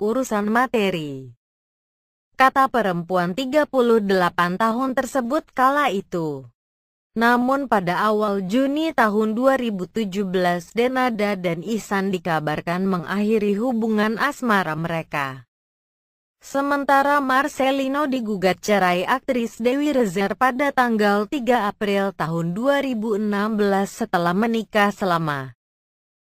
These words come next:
sembilan tahun. Ketidakcocokan menjadi alasan Dewi menceraikan lelaki yang sudah memberinya dua anak itu, serupa seperti Denada.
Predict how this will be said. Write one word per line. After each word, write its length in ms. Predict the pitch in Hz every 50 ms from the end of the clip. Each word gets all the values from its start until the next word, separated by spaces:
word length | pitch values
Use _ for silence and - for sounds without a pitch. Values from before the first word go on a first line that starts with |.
| _ _ _
sembilan 640 | - - - 247 247 247 240 254 254 262 269 262 262
tahun. 640 | - 214 190 175 165 165 160 151 143 139 135 139
Ketidakcocokan 960 | - 262 277 - 330 320 262 294 285 277 - 262 247 - 247 233 - 233 220 220
menjadi 640 | 220 240 269 285 277 233 269 254 233 214 240 208
alasan 720 | - 175 180 180 180 180 175 175 170 - 202 190 196 190 190
Dewi 320 | 190 247 254 254 240 233
menceraikan 1120 | 240 247 277 285 277 - 294 277 262 240 233 226 - - 202 190 185 190 190 190 185 185 180
lelaki 640 | 180 180 180 180 180 175 170 - 202 196 196 202
yang 160 | 233 240 247 240
sudah 320 | - 233 208 196 196 190
memberinya 800 | 196 220 240 247 220 208 202 190 196 202 190 190 190 185 185 185
dua 480 | 185 190 175 165 156 143 139 139 135 _ _ _ _ _ _ _ _ _ _ _ _ _ _ _ _ _ _ _ _
anak 400 | 226 233 240 233 220 196 196 - -
itu, 480 | 202 202 - _ 185 170 156 147 139 135
serupa 560 | - - - 254 233 226 208 165 - 160 156
seperti 560 | 160 - - 202 - 196 180 - 196 170 170
Denada. 880 | 175 220 247 262 240 233 208 196 170 156 160 151 143 135 131 131 120 -